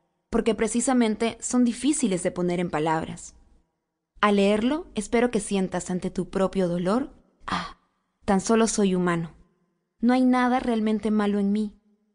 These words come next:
Ya entendí por qué me sentí así y qué puedo hacer al respecto".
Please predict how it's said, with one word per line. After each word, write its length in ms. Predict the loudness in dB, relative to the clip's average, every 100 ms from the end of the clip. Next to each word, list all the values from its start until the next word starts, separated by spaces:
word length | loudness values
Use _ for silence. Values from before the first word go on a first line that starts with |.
| _ _ _ _
Ya 180 | 2 2
entendí 420 | 4 2 2 0
por 200 | -2 -2
qué 100 | 0
me 120 | 0
sentí 360 | 0 -2 0 -2
así 320 | 0 -2 -4 -8 _ _ _ _ -8
y 100 | -2
qué 160 | -2
puedo 260 | 0 0 2
hacer 280 | 0 0 -2
al 80 |
respecto". 500 | -2 -4 -6 -8 -10